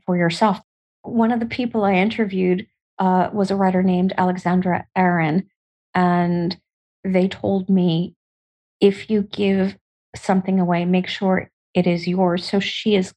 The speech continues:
constantly telling people, like, "Oh, share my writing,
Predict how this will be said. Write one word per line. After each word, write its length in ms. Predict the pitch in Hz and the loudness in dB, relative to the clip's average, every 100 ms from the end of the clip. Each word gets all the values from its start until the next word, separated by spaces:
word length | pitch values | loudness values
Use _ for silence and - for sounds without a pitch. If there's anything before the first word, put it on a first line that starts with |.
| _ _ _ | _ _ _
constantly 720 | - - 220 226 - - 156 180 | -6 -2 0 0 -2 -2 0 -2
telling 500 | - - 214 202 190 | -4 -2 0 0 -2
people, 520 | 208 185 - 190 - - _ - | -4 -6 0 0 -2 -14 _ -6
like, 120 | 196 - | -2 2
"Oh, 260 | 285 - - _ _ | 0 0 -10 _ _
share 600 | - - - - 76 80 | -10 -8 -4 -2 0 0
my 140 | 196 226 | 0 0
writing, 520 | 262 294 185 196 - | 0 0 -2 -4 -6